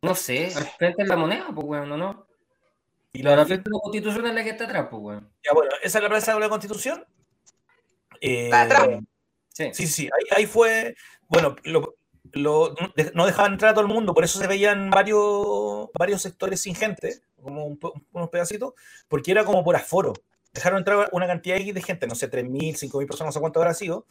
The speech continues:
Speaker 2: Entonces dejaron entrar como de veinte personas. Entonces habían filas de, ahí en bandera, filas de seis cuadras, y dejaron entrar veinte personas, veinte personas. Así
Speaker 3: Pero
Speaker 2: de
Speaker 3: había
Speaker 2: poquito,
Speaker 3: mucha
Speaker 2: ¿cachai?
Speaker 3: gente igual.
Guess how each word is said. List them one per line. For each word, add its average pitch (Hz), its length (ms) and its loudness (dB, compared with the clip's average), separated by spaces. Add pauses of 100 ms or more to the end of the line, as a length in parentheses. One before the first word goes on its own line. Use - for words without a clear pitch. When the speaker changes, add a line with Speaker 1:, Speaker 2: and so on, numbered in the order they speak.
(260)
Speaker 2:
Entonces 160 260 -2
dejaron 175 220 4
entrar 185 160 -2
como 165 200 0
de 147 60 2
veinte 196 240 0
personas. 139 380 -4 (380)
Entonces 123 200 -6
habían 135 240 0
filas 160 300 2
de, 143 180 2
ahí 139 160 -2
en 151 80 -6
bandera, 131 380 0
filas 156 260 -2
de 127 100 -8
seis 160 280 0
cuadras, 180 440 4 (400)
y 139 100 -8
dejaron 143 240 -2
entrar 151 160 -4
veinte 151 180 -6
personas, 101 420 -8
veinte 135 240 -10
personas. 110 240 -8
Así 110 120 -6
Speaker 3:
Pero - 100 2
Speaker 2:
de - 120 -2
Speaker 3:
había 302 60 2
Speaker 2:
poquito, 415 280 0
Speaker 3:
mucha - 20 -10
Speaker 2:
¿cachai? - 240 -4
Speaker 3:
gente 392 260 -6
igual. 196 440 2